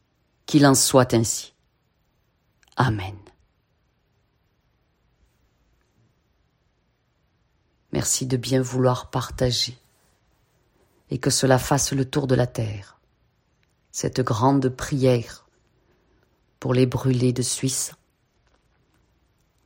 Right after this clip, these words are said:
Nos intentions, notre amour les accompagne. Faites le rituel de barrage du feu.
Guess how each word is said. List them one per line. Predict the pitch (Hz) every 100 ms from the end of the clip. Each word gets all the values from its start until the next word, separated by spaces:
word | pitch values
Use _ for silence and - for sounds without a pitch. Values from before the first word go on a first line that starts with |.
| _ _ _ _ _ _ _ _ _ _ _ _ _ _ _ - - _ -
Nos | 135
intentions, | 131 123 123 120 - - 117 127 _ _ _ -
notre | 143 -
amour | 139 139 180
les | 156 123 123
accompagne. | - 127 117 139 160 170 _ _ _ _ _ _ _ _ _ _ _ _ _ _ _ _ _ _ _ _ _ _ _ _
Faites | - - 165 165
le | 143 143
rituel | 131 156 - 156 143 156 185 _ _ _ _ _ -
de | -
barrage | 127 139 131 135 127
du | 123
feu. | 131 - 117